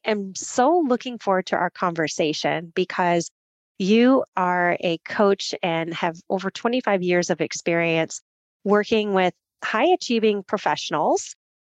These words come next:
And today we're gonna be talking about high income earners. We're gonna be talking about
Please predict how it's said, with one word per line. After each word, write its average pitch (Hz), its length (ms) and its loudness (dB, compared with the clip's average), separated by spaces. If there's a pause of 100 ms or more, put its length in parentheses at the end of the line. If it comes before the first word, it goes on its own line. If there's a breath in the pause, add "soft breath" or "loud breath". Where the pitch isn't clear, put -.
And 208 500 2
today 262 240 2
we're 415 160 0
gonna 392 120 2
be 330 100 2
talking 277 400 -2
about 208 400 0 (540)
high 285 360 0
income 254 520 -4
earners. 196 500 0
We're 220 140 0
gonna 254 100 0
be 269 80 0
talking 247 240 -2
about 220 240 2